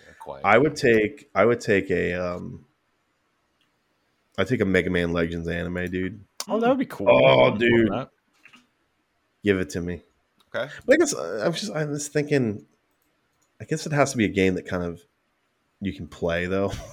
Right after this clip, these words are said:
Speaker 2: Like, it's kinda hard to play Mega Man Legends. What would it
Speaker 1: Well, you mean you can have access to?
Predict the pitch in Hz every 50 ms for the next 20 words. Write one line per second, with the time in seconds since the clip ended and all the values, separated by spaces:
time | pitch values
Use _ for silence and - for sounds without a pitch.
0 | - - - - - - - - - - 123 98 90 87 85 85 82 80 - -
1 | - 82 87 87 87 92 92 90 80 71 67 - 82 87 90 - - - - 135
2 | - _ _ _ _ _ _ _ _ _ _ _ _ _ _ _ _ _ _ _
3 | _ _ _ _ _ _ _ _ - 165 202 247 269 254 220 - _ _ _ _
4 | _ - - - - - 120 120 117 117 110 101 98 98 _ _ - 104 90 -
5 | 98 82 80 82 80 - - - 101 117 127 - - - 87 - - - - -
6 | - -